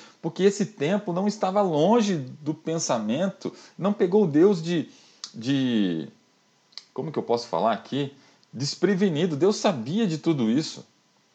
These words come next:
Precisamos confiar que Deus tem algo especial na frente. Romanos oito, vinte e oito diz:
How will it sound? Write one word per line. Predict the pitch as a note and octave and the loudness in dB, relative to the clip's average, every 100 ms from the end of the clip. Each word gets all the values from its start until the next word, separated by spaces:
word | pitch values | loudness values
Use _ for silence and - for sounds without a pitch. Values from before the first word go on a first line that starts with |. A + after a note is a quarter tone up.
| _ _ _ - | _ _ _ -2
Precisamos | E3+ B2+ F3 G3 - | -2 0 -2 -4 -4
confiar | - G3+ G#3 A2+ G#2 C3+ C3 | -4 -2 -2 -2 -2 -2 -4
que | C3+ | -2
Deus | C3+ E3 | -2 -2
tem | E3+ C3+ | -2 -2
algo | C3+ E3+ D#3 | 0 0 2
especial | G3 G3 - - G3 G3 - G3 G3+ F#3+ G#3 | 0 -2 -8 0 0 0 -4 -4 -2 0 0
na | G#3 | -2
frente. | G3 - D#3 G3+ A3 - - _ - - _ | -4 -4 -2 0 -2 -6 -16 _ -20 -20 _
Romanos | D#3 D3+ C3 D#3+ B2 F#2 | 0 2 2 0 -2 0
oito, | G#2 D3+ D3+ | 2 2 0
vinte | A#2 C3+ C3 | -6 -6 -4
e | |
oito | C3+ C#3 | -2 -2
diz: | A2+ A#2 | -6 -6